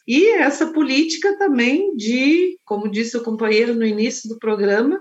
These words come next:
de incentivo ao agronegócio.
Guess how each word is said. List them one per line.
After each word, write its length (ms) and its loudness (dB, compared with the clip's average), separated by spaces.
de 140 -2
incentivo 1120 2
ao 200 0
agronegócio. 1000 -2